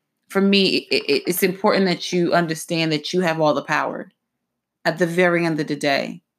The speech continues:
If you do not want to deal with somebody, you do not, you do not have to deal with them.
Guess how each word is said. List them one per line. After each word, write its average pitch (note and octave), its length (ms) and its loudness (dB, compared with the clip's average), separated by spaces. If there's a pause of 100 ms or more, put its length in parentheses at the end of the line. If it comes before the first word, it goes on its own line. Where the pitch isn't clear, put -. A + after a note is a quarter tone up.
(680)
If E3 180 2
you G#3+ 420 8
do C4 120 6
not A3 260 4
want G3+ 220 0
to G#3+ 120 -2
deal F3+ 300 2
with G3 140 2
somebody, F3 580 0
you F3 320 -4
do F#3+ 120 0
not, B3 220 2 (180)
you E3 260 2
do A#3+ 80 4
not B3+ 320 0
have - 400 -4 (140)
to A3 180 -4
deal G#3+ 280 0
with G3 160 -4
them. - 220 -4